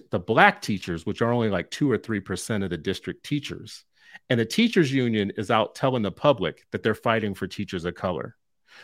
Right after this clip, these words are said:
But when the district wanted a district-wide protection from seniority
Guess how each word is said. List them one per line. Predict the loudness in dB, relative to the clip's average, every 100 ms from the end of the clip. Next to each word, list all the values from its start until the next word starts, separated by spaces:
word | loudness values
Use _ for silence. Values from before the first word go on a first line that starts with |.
| 0
But | 2
when | 4
the | 4
district | 4 4 4 4 4
wanted | 4 4 4 2
a | 0
district-wide | 0 -2 -2 -6 -6 -6 2 4 4 2 -2
protection | -8 -2 -4 -4 -8 -8 -10 -6
from | -6
seniority | -4 -2 0 2 4 6 6 4 -2 -12